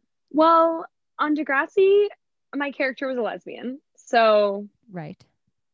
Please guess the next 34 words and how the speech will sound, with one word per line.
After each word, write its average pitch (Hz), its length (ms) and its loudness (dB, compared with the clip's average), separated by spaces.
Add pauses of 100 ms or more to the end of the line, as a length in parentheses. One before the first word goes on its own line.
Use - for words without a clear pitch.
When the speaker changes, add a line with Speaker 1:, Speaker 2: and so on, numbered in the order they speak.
(280)
Speaker 1:
no. 240 540 -8 (540)
And 269 260 4
my 269 140 4
Speaker 2:
<laughs> 233 100 -2
Speaker 1:
girlfriend, 262 640 0
like, 220 240 -2 (120)
on 226 200 -4
Degrassi, 226 680 -2 (260)
is 214 200 0
one 214 180 -2
of 196 100 -8
my 208 320 -2 (400)
best 202 300 -4
friends 196 320 -4
in 202 140 -4
real 185 140 0
life. 190 280 0 (560)
Speaker 2:
Oh, 392 160 2
Speaker 1:
Um, 480 320 2
Speaker 2:
cute. 226 220 -2
Speaker 1:
and 226 160 0
that's 214 200 0
how 220 120 0
we 214 100 2
actually 208 460 -4 (180)
became 214 460 -6
friends. 208 420 -6 (320)
We 240 120 2
lived 226 200 2
together 190 400 2
in 185 140 -2
L 175 180 -4
A. 190 200 -6 (440)
Um, 196 640 -2